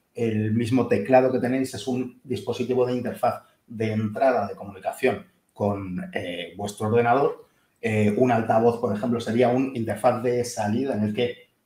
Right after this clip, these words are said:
la máquina se comunica contigo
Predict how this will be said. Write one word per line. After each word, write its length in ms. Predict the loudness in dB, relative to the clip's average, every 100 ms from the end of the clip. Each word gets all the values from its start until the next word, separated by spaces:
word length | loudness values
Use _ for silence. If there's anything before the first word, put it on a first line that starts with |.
| _ -12
la 180 | -6 -2
máquina 380 | 0 0 -2
se 260 | -4 -6 -4
comunica 560 | -2 0 2 0 -4 -6
contigo 600 | -4 -2 -2 -2 -2